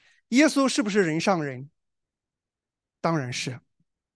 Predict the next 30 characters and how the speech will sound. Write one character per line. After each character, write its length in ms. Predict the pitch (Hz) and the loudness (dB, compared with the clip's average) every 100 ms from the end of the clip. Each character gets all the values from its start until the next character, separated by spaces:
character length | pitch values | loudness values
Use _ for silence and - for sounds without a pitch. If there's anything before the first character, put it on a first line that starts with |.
| _ _ - | _ _ 2
但 140 | 254 | 4
是 140 | 240 240 | 6 6
耶 120 | 320 | 6
稣 220 | 302 294 | 6 4
在 200 | 277 233 | 6 4
地 260 | - 349 226 | 4 2 4
上 220 | 240 196 | 4 2
的 80 | 165 | 0
时 120 | 208 | 0
候， 360 | 202 165 131 _ _ _ _ _ _ | 0 0 -4 _ _ _ _ _ _
他 160 | - 240 | -6 -4
是 120 | 247 | -4
怎 120 | 180 | -2
么 100 | 196 | -2
表 220 | 185 135 | -2 -4
现 200 | 131 180 | -4 -4
出 140 | 151 151 | -4 -6
来 160 | 139 | -6
的？ 220 | 147 - _ _ _ _ _ _ _ _ _ _ _ _ _ _ _ _ _ _ _ _ _ _ _ _ _ _ _ _ _ _ _ _ _ _ | -10 -12 _ _ _ _ _ _ _ _ _ _ _ _ _ _ _ _ _ _ _ _ _ _ _ _ _ _ _ _ _ _ _ _ _ _
他 180 | - 196 | -2 0
是 460 | - 185 143 139 - | 2 2 0 -6 -14
服 380 | - 165 170 | -10 -4 0
侍 320 | 208 - 233 151 | 0 4 4 4
人 280 | 151 147 | 0 0
的 100 | 175 | -2
人 180 | 143 131 | -2 -4
上 240 | 151 180 143 | -4 -4 -4
人。 200 | 120 - _ _ _ _ _ _ _ - - _ _ _ _ - | -10 -14 _ _ _ _ _ _ _ -20 -20 _ _ _ _ -6
所 200 | - 302 | 6 8
以 420 | 247 185 - - | 10 6 4 -8